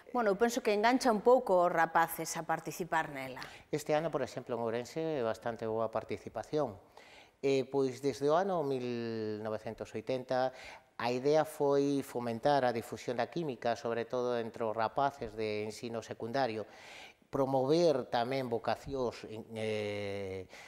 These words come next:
Speaker 2: de química, é dicir, futuros químicos, ou futuros aprendices de outras materias, pero na rama de química. Pois tamén intercambiar experiencias entre os docentes.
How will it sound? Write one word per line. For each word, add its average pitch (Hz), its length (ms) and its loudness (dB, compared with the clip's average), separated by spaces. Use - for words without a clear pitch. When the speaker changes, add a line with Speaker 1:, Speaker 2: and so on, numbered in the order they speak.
Speaker 2:
de 110 160 -4
química, 120 480 -2
é 107 160 -4
dicir, 107 320 -8
futuros 127 400 0
químicos, 120 720 -4
ou - 80 -6
futuros 160 1120 2
aprendices 123 720 -2
de 135 80 -2
outras 131 320 0
materias, 143 480 0
pero 113 240 0
na 110 80 0
rama 110 320 2
de 104 80 -2
química. 107 560 -6
Pois 123 560 -2
tamén 143 320 2
intercambiar 139 640 0
experiencias 123 800 -4
entre 110 240 -4
os 107 80 -2
docentes. 113 800 -4